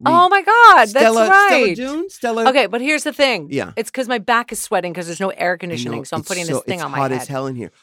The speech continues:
Speaker 1: What was I talking about? Oh, the Trumps. But we stayed at Brooks and Dunn and Reba for about forty minutes before we could
Speaker 2: You
Speaker 1: take
Speaker 2: go
Speaker 1: it
Speaker 2: to a
Speaker 1: anymore.
Speaker 2: redneck country ass concert.
Speaker 1: Yeah.
Speaker 2: What do you think you're gonna get?
Speaker 1: Well, you're
Speaker 2: Were there
Speaker 1: right.
Speaker 2: any other
Speaker 1: But,
Speaker 2: black
Speaker 1: but,
Speaker 2: people?
Speaker 1: n-, um, a cou-, two. There were two
Speaker 2: <laughs>
Speaker 1: others.
Speaker 2: Two.
Speaker 1: And one of them w-, were,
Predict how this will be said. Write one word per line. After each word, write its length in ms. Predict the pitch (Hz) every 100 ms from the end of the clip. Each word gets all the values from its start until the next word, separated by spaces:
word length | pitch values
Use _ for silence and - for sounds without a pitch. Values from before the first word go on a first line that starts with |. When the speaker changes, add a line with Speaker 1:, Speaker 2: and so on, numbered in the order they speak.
| _
Speaker 1:
What 120 | 185 208
was 100 | 190
I 80 | 156
talking 380 | 143 120 113
about? 240 | 110 92 -
Oh, 240 | 233 151 120
the 100 | 139
Trumps. 300 | - 208 - - _
But 100 | 202
we 160 | 208 277
stayed 360 | - 247 247
at 120 | 214 165
Brooks 240 | 196 -
and 140 | 196
Dunn 240 | 175 170 170
and 180 | 139 143
Reba 300 | 147 151 147
for 180 | - 139
about 280 | 131 123 -
forty 280 | - 131 113
minutes 260 | 113 110
before 260 | - 107 95
we 120 | 92
could 160 | - 117
Speaker 2:
You 160 | 262 370
Speaker 1:
take 40 |
Speaker 2:
go 100 | 294
Speaker 1:
it 40 |
Speaker 2:
to 60 | 220
a 40 | 180
Speaker 1:
anymore. 200 | 165 196
Speaker 2:
redneck 300 | 185 214 214
country 400 | - 220 202 226
ass 180 | 214 220
concert. 540 | - 190 156 - 147
Speaker 1:
Yeah. 140 | 113 90
Speaker 2:
What 120 | 190
do 60 |
you 160 | 190 202
think 240 | 208 180
you're 80 | 180
gonna 160 | 175 175
get? 300 | 160 151 208
Speaker 1:
Well, 280 | 262 269 -
you're 160 | 220 226
Speaker 2:
Were 180 | 247
there 100 | 208 208
Speaker 1:
right. 40 |
Speaker 2:
any 140 | 233
other 100 | 254
Speaker 1:
But, 60 | 254
Speaker 2:
black 180 | 277 277
Speaker 1:
but, 60 |
Speaker 2:
people? 320 | 285 285 302 -
Speaker 1:
n-, 220 | 185 190 -
um, 260 | 165 165
a 280 | - - -
cou-, 180 | - - - _
two. 340 | - 202 110 -
There 120 | 160
were 60 |
two 240 | 160 - 202
Speaker 2:
<laughs> 20 |
Speaker 1:
others. 220 | - - 392 - 539
Speaker 2:
Two. 280 | 523 277 190
Speaker 1:
And 240 | 165 165 165
one 160 | 196
of 100 | 220 170
them 220 | 160 165
w-, 200 | 151 156
were, 220 | 147 143